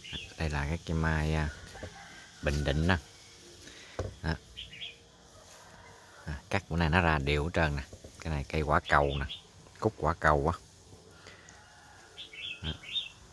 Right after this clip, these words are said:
À, phụ đế á, nè, nó ăn xuống nè.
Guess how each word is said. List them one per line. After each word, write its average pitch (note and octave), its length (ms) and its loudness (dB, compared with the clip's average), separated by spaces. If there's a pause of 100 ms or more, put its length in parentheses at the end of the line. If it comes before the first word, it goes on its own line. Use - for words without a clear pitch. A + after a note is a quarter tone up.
(1400)
À, D2+ 100 -8 (280)
phụ D2+ 140 -2
đế F2 260 4
á, G#2+ 80 2 (240)
nè, D2+ 120 -4 (320)
nó F2 60 0
ăn D2+ 160 4
xuống F2+ 240 2
nè. E2+ 80 2